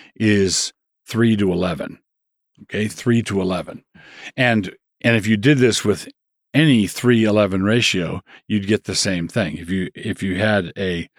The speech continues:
circle that's eleven to the three of the smaller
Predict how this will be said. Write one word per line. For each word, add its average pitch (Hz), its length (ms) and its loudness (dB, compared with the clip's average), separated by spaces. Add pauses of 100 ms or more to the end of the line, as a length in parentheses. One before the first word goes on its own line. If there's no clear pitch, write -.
(340)
circle 123 480 2
that's 98 320 -2
eleven 104 720 2
to 95 280 -2
the 85 300 -4
three 117 520 0
of 95 240 -6
the 90 100 -10
smaller 113 600 0